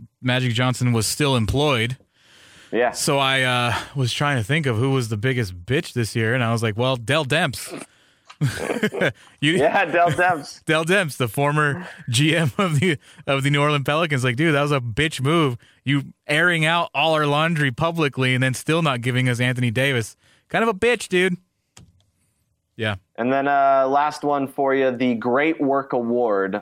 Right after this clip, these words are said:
Speaker 2: was awarded to nobody because no one with the Lakers did great work this year.
Speaker 1: Yep. I mean, I kinda wanna give it to Luke now 'cause I feel like he did very well.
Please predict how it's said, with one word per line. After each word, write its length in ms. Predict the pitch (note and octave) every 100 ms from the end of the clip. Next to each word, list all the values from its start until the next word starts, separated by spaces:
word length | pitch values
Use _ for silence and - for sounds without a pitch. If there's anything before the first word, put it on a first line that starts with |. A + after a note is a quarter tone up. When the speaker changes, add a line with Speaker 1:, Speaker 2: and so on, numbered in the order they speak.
| -
Speaker 2:
was 200 | A2+ A2+
awarded 500 | A#2 B2+ C3 C3+ B2+
to 120 | C#3+
nobody 720 | C#3 C#3+ G#3+ E3+ G2+ D#2+ - _ -
because 580 | A2+ G#2+ A#2 A2 G#2 G#2
no 160 | A2+
one 140 | A#2 G#2+
with 100 | G2+
the 80 |
Lakers 400 | G2 F#2 F2 F2
did 160 | F2 F2+
great 240 | - F#2
work 220 | - B1 -
this 140 | - _
year. 320 | _ - G2+
Speaker 1:
Yep. 100 | G2+ _ _ _ -
I 80 |
mean, 380 | G#2+ A2 A2 G#2 - _ _ -
I 60 | G#2+
kinda 280 | G2+ D3+ E3
wanna 240 | D#3+ D3+
give 240 | B2 C3+ C3
it 80 | A#2+
to 100 | A2
Luke 300 | G#2+ A2+ A2
now 280 | G2+ F#2+ F2+ _
'cause 140 | - A#2+
I 100 | B2+
feel 160 | C#3
like 140 | C3+ A#2
he 120 | C3
did 260 | B2 B2+ A#2+ _
very 340 | A2+ A2+ A#2 B2
well. 440 | A2+ A#2 B2+ B2